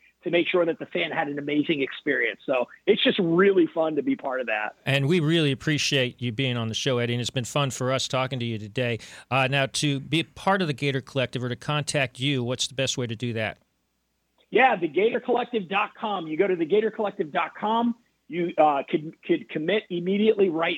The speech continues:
Speaker 1: there. Uh, we did it at six dollars a month because my wife's favorite venti latte coffee was six dollars a month, uh, uh, six dollars a day. So I said, "If I could afford to do six dollars a day, maybe most fans could afford to do six dollars a month." But believe it or not, if we get,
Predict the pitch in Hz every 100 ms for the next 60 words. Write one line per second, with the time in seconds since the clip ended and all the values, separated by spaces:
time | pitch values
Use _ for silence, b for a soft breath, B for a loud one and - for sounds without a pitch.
0 | 131 170 196 226 226 b b - 156 147
1 | 151 196 233 233 160 - 220 - 196 196
2 | 202 180 160 175 208 175 156 139 147 151
3 | 170 - - 170 165 139 156 180 - 175
4 | 160 - _ 139 190 - - 170 - -
5 | 175 - 208 233 190 190 214 - 196 196
6 | 190 208 226 - B B - 190 190 180
7 | 180 247 220 226 208 175 175 180 196 220
8 | 247 - 165 - 180 - - 180 185 214
9 | 180 196 175 160 - 185 190 185 160 175
10 | 190 B B - 208 214 208 202 220 190
11 | 185 180 - - 190 170 175 175 185 -
12 | 180 175 160 170 180 190 B - 196 175
13 | 233 247 233 226 196 - 185 202 190